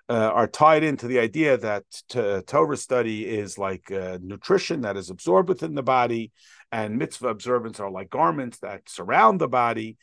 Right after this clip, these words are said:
that level of sovev, that is this higher level, that even in this world, we have a level of sovev where all things are ultimately,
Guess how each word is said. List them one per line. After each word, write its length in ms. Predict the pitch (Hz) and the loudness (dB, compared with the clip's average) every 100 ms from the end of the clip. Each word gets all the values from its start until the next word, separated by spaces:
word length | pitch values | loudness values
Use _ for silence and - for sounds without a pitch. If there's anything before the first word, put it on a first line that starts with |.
| _ - | _ -6
that 240 | 120 113 | -4 0
level 380 | 131 147 120 107 | 4 4 4 -2
of 80 | 95 | -2
sovev, 480 | - 175 143 123 107 | 2 4 4 -2 -4
that 160 | 104 | -8
is 100 | 98 | -10
this 160 | 92 - | -14 0
higher 320 | 151 170 151 | 4 6 4
level, 400 | 135 120 104 113 | 2 -2 -2 -6
that 160 | 98 90 | -8 -8
even 320 | 147 131 113 | -6 -6 -6
in 80 | 117 | -4
this 240 | 147 - | -6 -4
world, 440 | 127 185 135 104 _ _ _ | 4 4 4 0 _ _ _
we 120 | 117 | -8
have 280 | 101 143 147 | -2 0 0
a 60 | 113 | -2
level 360 | 127 143 123 | -2 -2 -4
of 100 | 110 | -8
sovev 460 | - 113 98 104 98 | -6 -4 -4 -6 -6
where 160 | 110 131 | 0 2
all 160 | 147 | 0
things 320 | - 135 127 | -2 -4 -4
are 100 | 104 | -4
ultimately, 680 | 123 139 120 113 127 101 | -4 -6 -10 -6 -6 -6